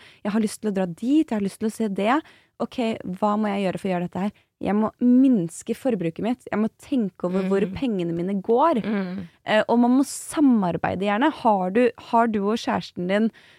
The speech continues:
Speaker 1: eh, eh, felles økonomi? Vær flinke til å ok, ha et mål med pengene deres. Eh, jeg
Speaker 2: Mm.
Speaker 1: føler du blir,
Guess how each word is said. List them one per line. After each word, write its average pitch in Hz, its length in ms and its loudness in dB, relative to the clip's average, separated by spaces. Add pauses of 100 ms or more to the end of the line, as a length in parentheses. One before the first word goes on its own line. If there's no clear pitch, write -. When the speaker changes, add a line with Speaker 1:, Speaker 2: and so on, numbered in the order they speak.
(180)
Speaker 1:
eh, 196 720 2
eh, - 260 -2
felles 226 560 -4
økonomi? 262 480 0
Vær 254 160 -2
flinke 214 640 -4
til 196 240 -2
å 233 80 2 (400)
ok, 247 380 0
ha 226 260 -2
et - 180 -6
mål 226 460 4
med 262 140 -2
pengene 226 340 -4
deres. - 440 -4 (340)
Eh, - 180 -2
jeg 233 140 0
Speaker 2:
Mm. 160 40 -8
Speaker 1:
føler 233 320 2
du 226 120 -2
blir, 226 240 -2